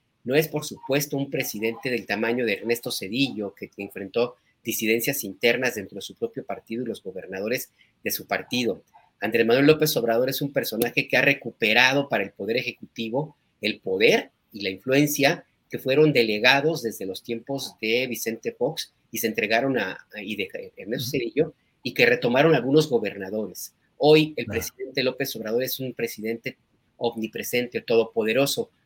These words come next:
Speaker 1: como lo llegaron a ser los viejos, eh, presidentes, los presidentes, perdón, del viejo régimen que gobernó el país. Yo creo que es importante que lo tengan en claro, y yo creo que el mensaje en mi grupo Atlacomulco,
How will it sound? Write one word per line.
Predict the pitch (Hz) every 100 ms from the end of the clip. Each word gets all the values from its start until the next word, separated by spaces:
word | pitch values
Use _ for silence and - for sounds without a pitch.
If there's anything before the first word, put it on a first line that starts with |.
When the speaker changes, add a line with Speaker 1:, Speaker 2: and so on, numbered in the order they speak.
| _
Speaker 1:
como | 120 120
lo | 113
llegaron | 107 131 151 131
a |
ser | - 135
los | 135 -
viejos, | 113 - 139 -
eh, | - 92 98 -
presidentes, | 101 - 107 107 107 120 -
los | 82
presidentes, | - - 110 117 -
perdón, | - 104 123 139 _ _ _
del | 110 104
viejo | 127 127 139
régimen | 127 139 - 135 104 95 87
que | _
gobernó | 92 95 95 110 117 -
el | -
país. | - 90 90 - - _ _ -
Yo | 110
creo | 135
que | 147
es | 147
importante | - 98 113 110 113
que | 101
lo |
tengan | 95 117 117
en | 107
claro, | - 117 -
y | 107
yo | 107 160
creo | - 165 147 202 - _ _
que | 117
el | 107
mensaje | 107 107 123 - 147 -
en | 101 92
mi | 85
grupo | 120 156
Atlacomulco, | 180 131 - 107 107 101 - 170